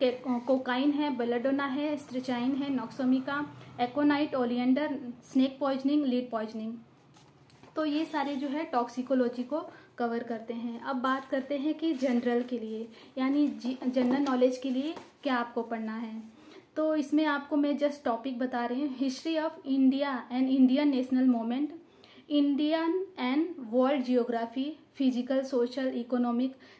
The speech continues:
geography of India and the world। थर्ड है Indian polity and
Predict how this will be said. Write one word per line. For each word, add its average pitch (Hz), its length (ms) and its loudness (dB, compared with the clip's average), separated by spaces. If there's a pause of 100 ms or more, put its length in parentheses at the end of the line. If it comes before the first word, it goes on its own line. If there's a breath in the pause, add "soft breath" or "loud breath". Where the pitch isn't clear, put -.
(180)
geography 247 600 2
of 254 60 -8
India 247 460 0 (480)
and 240 220 0
the 262 160 -2
world। 214 320 -4 (1200 loud breath)
थर्ड 294 200 2
है 311 200 2
Indian 294 460 4
polity 269 480 2
and 285 160 -2